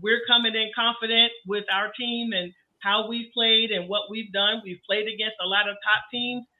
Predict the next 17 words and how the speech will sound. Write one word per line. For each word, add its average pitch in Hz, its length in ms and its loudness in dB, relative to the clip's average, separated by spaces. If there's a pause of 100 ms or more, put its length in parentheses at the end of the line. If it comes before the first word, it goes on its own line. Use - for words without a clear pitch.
(200)
um, 208 360 4 (160)
that 214 200 4
are 226 180 0
still 262 220 6
in 254 80 2
the 247 120 -2
playoffs 262 380 2
right 254 240 2
now, 262 280 2
like 240 220 0
the 240 80 -2
Lions. 233 520 0
We 269 200 -4
played 302 260 -2
the 202 80 0
Lions, 156 400 -4 (380)
um, 196 160 0